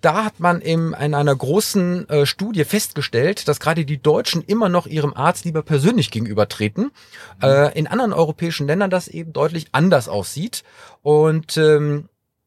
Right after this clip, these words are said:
Speaker 1: an der Stelle die Skepsis der Deutschen aber immer noch groß bleibt. Dreiundachtzig Prozent haben noch nie eine telemedizinische Leistung in Anspruch genommen. Und, ähm, die, die es getan haben, äh, das waren dann, äh, sozusagen die anderen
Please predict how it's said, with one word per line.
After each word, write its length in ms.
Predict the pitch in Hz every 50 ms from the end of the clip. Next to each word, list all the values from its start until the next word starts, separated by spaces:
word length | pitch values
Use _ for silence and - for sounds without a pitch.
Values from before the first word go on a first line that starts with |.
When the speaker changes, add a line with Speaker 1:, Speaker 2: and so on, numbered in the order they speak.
| _ _ _ _ _ _ _ _ _ -
Speaker 1:
an 160 | - 156 156
der 140 | 156 208 214
Stelle 500 | - - 180 165 170 185 202 208 - -
die 140 | 143 156 147
Skepsis 380 | - - - - - 185 165
der 120 | - 143 123
Deutschen 300 | 131 147 - - - -
aber 140 | 143 156 -
immer 160 | 160 156 143
noch 160 | 135 120 -
groß 280 | - 113 139 175 - -
bleibt. 460 | - - 185 247 311 - - - - -
Dreiundachtzig 600 | 160 139 175 247 262 - - 196 - - 165 -
Prozent 320 | - 151 - - 170 170
haben 140 | 165 147 139
noch 160 | 131 127 131
nie 240 | 135 143 226 294 -
eine 220 | - - 120 113 107
telemedizinische 880 | - - 123 120 127 120 117 117 113 113 104 - 117 117 113 104 - 107
Leistung 340 | 104 101 113 110 - 104
in 80 | 101 87
Anspruch 420 | - 190 196 - - - 123 110
genommen. 380 | - 143 131 139 165 226 302 285 - - - - - - - - - - -
Und, 440 | 180 175 180 190 196 185 - - -
ähm, 1300 | 190 185 185 185 185 185 185 185 185 185 190 185 185 185 185 190 190 190 185 185 190 190 190 202 190 185
die, 480 | 185 180 156 139 139 139 196 262 359 339
die 100 | - 226
es 120 | 214 - -
getan 480 | 185 - - 196 226 311 359 320 208
haben, 500 | 143 123 120 123 127 156 196 269 339 277 214 - - _ _ _ _ _
äh, 220 | - - 156 147
das 240 | 143 - 151 - -
waren 180 | 151 151 156 156
dann, 260 | 151 147 151 147 156
äh, 160 | - 143 135
sozusagen 600 | 131 143 143 - 143 131 120 127 127 131 135 131 120
die 160 | 127 139 -
anderen 560 | 131 208 269 247 139 101 117 139 214 311 262